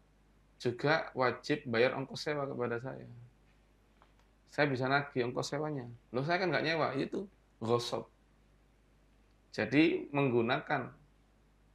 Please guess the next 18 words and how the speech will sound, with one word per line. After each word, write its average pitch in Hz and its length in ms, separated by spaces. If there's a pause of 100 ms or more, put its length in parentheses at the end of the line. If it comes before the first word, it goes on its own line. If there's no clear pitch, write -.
(460)
fasilitas - 1040 (800)
yang 151 400 (460)
bukan 117 320
haknya, 110 580
atau, 117 460 (480)
apa - 320
ya, 64 160 (400)
seperti - 560
barangnya 107 400
masjid, 104 720
barangnya 101 420
musola, 104 460 (440)
<coughs> - 380 (140)
ya, 185 160 (320)
kan 113 160
tidak 135 240
bisa 135 160
di-, 196 400